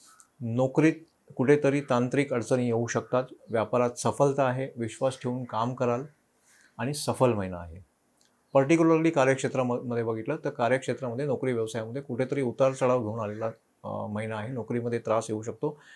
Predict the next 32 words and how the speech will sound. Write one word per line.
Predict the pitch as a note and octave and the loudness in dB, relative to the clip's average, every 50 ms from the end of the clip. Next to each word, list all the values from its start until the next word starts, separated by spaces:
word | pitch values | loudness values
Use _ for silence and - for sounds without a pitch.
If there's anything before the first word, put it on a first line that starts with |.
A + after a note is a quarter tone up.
| - - - - _ _ _ _ _ _ _ _ _ _ _ - | -20 -20 -20 -20 _ _ _ _ _ _ _ _ _ _ _ 6
कदाचित | C3+ B2+ D3 D#3 D#3+ F3+ F3 - | 8 8 8 8 8 6 4 4
तुमचं | F3 D#3 D3 D#3 E3 | 2 0 4 2 2
कामामध्ये | D#3 C#3+ C3+ C3+ C#3 C#3 C#3 C#3 C3+ | 4 4 4 4 4 2 2 0 0
मन | B2+ B2+ C3 C#3 | 0 0 0 0
लागणार | C#3 C3 B2 A#2 A#2 A#2 A#2 | 0 0 0 0 0 -2 -2
नाही | A2+ A#2+ C3+ | -4 -6 -6
किंवा | C#3 C#3 C3+ C3+ C#3 - - - D3 | -6 -4 -6 -6 -6 -8 -14 -14 -6
कामामधून | - B2 A#2+ B2 B2+ C3 C3 B2+ C3+ C3+ | -2 0 0 0 -2 -4 -4 -4 -4 -4
मन | B2+ A#2+ A#2+ B2+ C3 C#3+ D3 D3 - _ _ - | -4 -2 0 0 0 -2 -4 -8 -12 _ _ -12
भटकेल. | A#2+ A2 A2+ - _ - - C#3 B2+ C#3+ D3+ - _ _ - - - _ _ _ _ _ _ _ _ _ _ - | -10 -10 -10 -10 _ 0 2 2 2 2 -2 -8 _ _ -20 -20 -20 _ _ _ _ _ _ _ _ _ _ -8
अपेक्षाभंग | A#2+ B2 - D3+ D3 - - D#3+ D3 D3 C#3 C#3 C3+ | -4 0 2 2 2 4 4 4 4 4 4 2 2
होऊ | C3 B2+ B2+ B2 | 2 2 2 0
शकतो | - C3 G#2+ - - B2 | 0 -2 -2 -2 -6 -6
कामाच्या | A#2+ - A2 A2 A2+ A2+ B2 A2+ | -2 -2 -2 -2 -2 -4 -6 -6
ठिकाणी. | A2+ G#2 - A2+ G#2+ A#2 D3 _ _ _ _ _ _ _ _ _ _ _ _ _ _ _ _ _ _ _ - - | -8 -6 -6 -6 -6 -8 -10 _ _ _ _ _ _ _ _ _ _ _ _ _ _ _ _ _ _ _ -14 -8
लक्ष | - C3 B2 B2+ B2 - - F3 | -2 2 2 2 2 4 6 6
द्या, | E3 D3+ C3+ C#3 | 8 8 6 4
चुका | C3+ - - C3 - D3 | 4 0 -2 2 6 6
होऊ | D3+ D3 C3 | 6 6 6
शकतात. | A#2+ - B2 - - - A#2 A#2+ - _ _ _ _ _ _ _ - _ _ _ - - | 4 0 -4 -4 -4 -6 -6 -6 -8 _ _ _ _ _ _ _ -20 _ _ _ -14 -8
घाई | A2 A2 A#2+ C#3 | -4 -2 0 0
करू | C3+ D3 C3 B2 C3+ B2+ | 2 2 2 2 2 0
नका. | A#2+ G#2+ G2+ A2 A2+ F#3 B3 F3+ | -2 -2 -4 -8 -10 -10 -12 -8
घाई | B2 A2+ A2 B2+ B2 | -4 -2 -2 -2 -2
करून | C3+ B2+ B2 C3 C3+ C#3 | -2 -2 -2 -2 -6 -8
तुम्ही | - - G#3 - - B2+ B2+ C3 B2 | -10 -16 -18 -10 -8 -6 -6 -6 -6
तुम-, | - C3 B2 B2 B2 - - A#2+ | -6 -6 -6 -8 -8 -8 -8 -8
अ, | A2+ | -8
कदाचित | A2 - B2 A#2 A#2+ A#2+ C3 A#2+ - | -6 -2 -2 -2 -2 -2 -4 -6 -4
कामामध्ये, | - A#2+ A#2 A#2 A#2+ B2 B2 A#2+ A#2+ B2 | -2 -2 -2 -2 -2 -2 -2 -4 -4 -2
व्यवसायामध्ये | A#2 A2 A2 - A#2 A2+ A#2 A#2+ C3 | -4 -4 -4 -4 -6 -6 -6 -6 -8
तुमच्याकडून | C3 C3 A#2+ A#2 B2 A#2 A#2 A#2+ C3 | -8 -8 -6 -4 -4 -4 -4 -4 -6